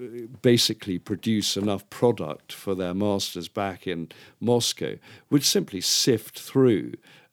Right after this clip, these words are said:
uh, overseas military journals, intelligence journals, and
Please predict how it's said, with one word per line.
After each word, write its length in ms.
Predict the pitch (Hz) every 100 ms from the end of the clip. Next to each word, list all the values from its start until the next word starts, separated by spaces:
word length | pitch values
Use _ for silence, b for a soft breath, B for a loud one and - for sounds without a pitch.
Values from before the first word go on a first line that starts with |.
| -
uh, 160 | 55 50 - - 95 90 110 127 131 131
overseas 880 | 135 113 117 - 113 107 104 98 -
military 840 | - 120 113 117 - 117 107 110 107 _
journals, 680 | 135 139 147 95 - - -
intelligence 580 | 92 123 123 123 90
journals, 560 | - 95 85 - - -
and 320 | 110 107 107